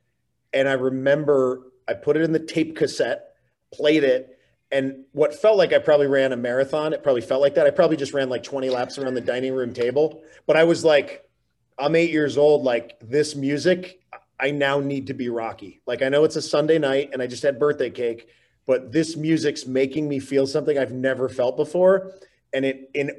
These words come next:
all of my being, I was like, "I'm gonna be a, I'm gonna be a boxer. Like, here we go." Um, I woke up the next morning with sore hamstrings and I was like, "Nah, I'm not gonna box.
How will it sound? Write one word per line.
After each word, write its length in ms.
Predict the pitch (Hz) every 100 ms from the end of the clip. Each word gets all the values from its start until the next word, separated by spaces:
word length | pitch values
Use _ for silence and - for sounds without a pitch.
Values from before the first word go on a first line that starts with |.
| _
all 320 | 156 151 165
of 160 | 165 131
my 340 | 147 143 143 139 139 131 120
being, 420 | 156 151 120 120
I 100 | 131
was 140 | 123
like, 160 | 123 -
"I'm 120 | 123 170
gonna 180 | 147
be 260 | 101 127 113
a, 60 | 110 110 -
I'm 160 | 139 151
gonna 140 | 214
be 120 | 127
a 60 | 110
boxer. 580 | - 107 165 - 98 -
Like, 200 | 120 110
here 140 | 135 147
we 100 | 170
go." 360 | 160 117 - - _ _ -
Um, 280 | 127 120 - -
I 60 | 156
woke 180 | 202 190
up 100 | 175
the 60 |
next 300 | 147 147 131
morning 260 | 143 151 147
with 160 | 135 -
sore 300 | - 147 131
hamstrings 500 | 139 135 143 139 131
and 60 |
I 20 |
was 60 | 123
like, 80 | 156
"Nah, 240 | 156 135
I'm 100 | 123
not 160 | 120 -
gonna 140 | 110
box. 440 | 107 117 113 -